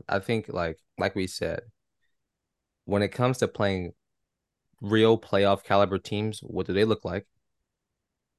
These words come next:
Can they compete and, you know, at least stay in the games? And is, and for me, is Dak, Dak's the biggest question mark. Like, can he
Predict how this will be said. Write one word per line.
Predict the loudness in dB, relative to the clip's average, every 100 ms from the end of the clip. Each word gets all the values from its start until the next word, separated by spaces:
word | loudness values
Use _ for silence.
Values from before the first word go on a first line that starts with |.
| _
Can | -4 -2 2
they | 2 2 0 _ _ _
compete | -4 -4 -4 -6 -4 -6 _ _ -6
and, | -2 -2 -2 -6 -4
you | -2
know, | 0
at | -2
least | -2 -2 -4
stay | -6 -4
in | -4
the | -4
games? | -4 -4 -6 -10 _ _ _ _ _
And | -2 -2 -2 -4
is, | -4 -6 _ _ -10
and | -10 -4
for | 0
me, | 2
is | 0 -4
Dak, | -8 -6 -6 0
Dak's | 0 0
the | -6
biggest | -4 -4
question | -4 -6 -8
mark. | -14 _ _ _ _ _ _ _ _ _ _ _ _ -6
Like, | -2 -2
can | -2 0 0
he | 0 0 0 -2 -4